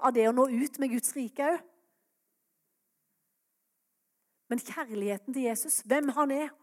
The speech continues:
og hva han har gjort for oss. Og det er nesten litt snålt å lese både i Markus tolv og Lukas tjueén. Jesus, jeg ser det liksom for seg, <laughs> må for meg,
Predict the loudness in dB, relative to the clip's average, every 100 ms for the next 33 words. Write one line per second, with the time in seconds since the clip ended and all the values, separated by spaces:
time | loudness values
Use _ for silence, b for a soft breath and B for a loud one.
0 | _ -4 0 0 0 -2 -6 -8 -4 -4
1 | -4 -8 _ _ _ _ _ _ _ _
2 | _ _ _ _ _ _ _ _ _ _
3 | _ -20 _ _ _ _ _ _ _ _
4 | _ _ _ _ _ B B B 4 6
5 | 6 2 0 6 6 6 4 4 6 4
6 | 2 2 6 6 6 2 2 2 2 0
7 | 2 2 0 -2 -6 -4 2 4 6 2
8 | 2 -2 -2 0 0 -2 -8 _ _ _
9 | _ _ _ _ -4 8 8 8 4 4
10 | 2 2 2 2 0 2 0 0 -2 -2
11 | 0 0 0 0 -2